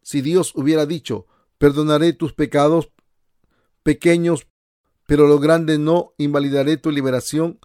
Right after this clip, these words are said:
si fallas en observar esta condición"? Debemos separar al hombre exterior del interno. Nuestra carne, el hombre externo, siempre es débil y no puede alcanzar la justicia de Dios por sí mismo.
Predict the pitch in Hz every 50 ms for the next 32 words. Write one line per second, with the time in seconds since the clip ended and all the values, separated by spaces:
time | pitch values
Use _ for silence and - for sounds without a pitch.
0 | _ _ - - 135 - - 151 160 160 160 151 131 - - 143 139 131 - 139
1 | 135 131 147 151 147 151 - - 151 135 139 143 139 127 120 - 160 185 - -
2 | _ _ _ _ _ - 147 135 170 214 233 233 - 233 220 - 180 165 165 170
3 | 170 165 156 156 165 170 170 156 143 131 - - - 135 120 135 151 165 165 127
4 | 101 - _ _ _ _ _ - 110 131 123 120 120 104 - 110 101 87 87 85
5 | 82 95 _ _ _ _ _ _ _ _ _ _ _ _ 127 131 127 - - 127
6 | 120 - 131 123 117 123 143 180 - - _ _ _ _ _ _ _ _ _ _
7 | _ 131 127 135 147 147 147 139 143 143 139 - _ _ - 127 - - - 185
8 | 165 147 120 95 95 - _ _ _ _ _ _ _ _ - - 147 175 214 202
9 | 170 202 185 175 156 135 139 135 120 110 98 90 - _ _ _ _ _ _ _
10 | - 123 127 151 151 120 - 147 185 190 220 208 - - 190 180 - 196 196 190
11 | 190 175 170 - 143 123 - - 226 214 160 - 139 107 107 101 107 113 117 101
12 | 95 - _ _ _ _ _ _ _ 135 127 113 - 135 131 131 127 98 95 101
13 | 92 87 -